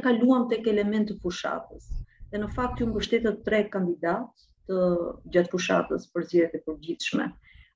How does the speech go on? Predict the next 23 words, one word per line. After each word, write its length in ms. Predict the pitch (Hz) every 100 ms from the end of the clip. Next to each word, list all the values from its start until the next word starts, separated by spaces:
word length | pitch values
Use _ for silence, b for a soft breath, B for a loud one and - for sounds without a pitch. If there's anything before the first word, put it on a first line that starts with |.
| -
Çfarë 280 | - - 349
elemente 480 | 311 277 247 196 180
të 80 | 180 -
fushatës? 720 | - 196 180 175 165 - - - 165 175
Dhe 140 | 220 233
këtu 160 | -
e 60 | 269
kam 180 | 262 240
fjalën, 600 | 269 262 254 262 254 247 -
ë, 140 | 175 214 214 214 196 190 - _ _ _ -
jo 260 | 208 240 269
në 140 | 262
rolin 340 | 262 254 254 240
siç 200 | 240 247
mund 160 | 240
ta 60 | 233
kemi 240 | 233 240 226
ne 160 | 226
që 160 | 240 226
jemi 140 | 214
gazetar, 540 | 196 190 196 220 220 214
jemi, 380 | 202 208 196 190
ë, 560 | 190 - 185 185 180